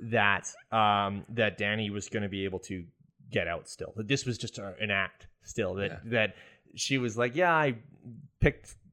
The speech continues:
Speaker 1: you know,
Speaker 2: <laughs>
Speaker 1: Christian to go get burned alive, but, um, uh, but it's fine because I'm gonna get the cops."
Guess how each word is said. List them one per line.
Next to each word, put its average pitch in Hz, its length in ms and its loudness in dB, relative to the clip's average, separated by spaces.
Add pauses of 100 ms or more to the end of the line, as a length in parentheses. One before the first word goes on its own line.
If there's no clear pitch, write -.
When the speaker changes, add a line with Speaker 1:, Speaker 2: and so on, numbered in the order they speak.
(160)
Speaker 1:
you 120 140 2
know, 117 260 6
Speaker 2:
<laughs> - 280 0
Speaker 1:
Christian 139 420 4
to 117 40 0
go 120 180 6
get 107 200 2
burned 117 240 6
alive, 101 560 4
but, 104 180 2 (440)
um, 101 640 2 (580)
uh, 95 400 2 (220)
but 123 140 8
it's - 140 0
fine 120 520 2
because 107 260 2
I'm 101 160 -2
gonna 101 220 2
get 98 180 -2
the 92 60 -12
cops." - 480 -4